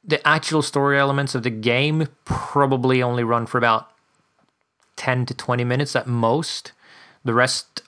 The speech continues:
of the playtime is you basically running around the world doing stuff, and there's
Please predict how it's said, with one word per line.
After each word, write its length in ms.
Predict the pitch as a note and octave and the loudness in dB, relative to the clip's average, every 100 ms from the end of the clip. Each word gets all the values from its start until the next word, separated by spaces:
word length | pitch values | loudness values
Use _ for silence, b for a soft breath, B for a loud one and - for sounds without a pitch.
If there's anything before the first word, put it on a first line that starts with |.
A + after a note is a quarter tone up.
| - | 0
of 220 | B2+ A2+ | 0 0
the 60 | A#2 | -4
playtime 480 | A#2+ A#2+ C3+ C3 C3+ | -2 -2 0 0 -2
is 420 | A2+ - - - _ | -4 -6 -12 -16 _
you 340 | B2+ A#2+ B2 A2+ | -6 -2 -2 -2
basically 680 | G#2+ A2 - - A2+ G#2+ B B B B _ | -2 -4 -4 -6 -4 -4 B B B B _
running 260 | A#2+ A#2 A2+ | -2 0 0
around 160 | A2+ | 0
the 80 | A#2 | 0
world 240 | A2+ A2+ A2+ | -2 -2 -2
doing 220 | A2+ B2 | -4 -4
stuff, 320 | - D3+ - | -2 -2 -2
and 180 | A#2+ A2+ | -2 -2
there's 240 | A#2 - | -4 -8